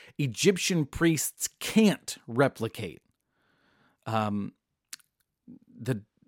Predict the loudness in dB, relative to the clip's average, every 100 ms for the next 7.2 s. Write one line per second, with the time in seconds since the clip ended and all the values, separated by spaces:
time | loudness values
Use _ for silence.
0 | -6 -2 0 2 4 4 2 0 -2 0
1 | 0 0 -4 -6 -6 -2 -2 0 -2 -2
2 | -2 0 2 0 -4 -10 -8 -4 -4 -2
3 | -4 -4 -4 -4 -2 -2 -4 -6 -14 -20
4 | _ -10 -10 -6 -2 -2 -4 -8 -4 -2
5 | 0 2 0 0 -4 -4 -4 -6 _ _
6 | -14 -2 2 4 2 0 0 0 0 -4
7 | -10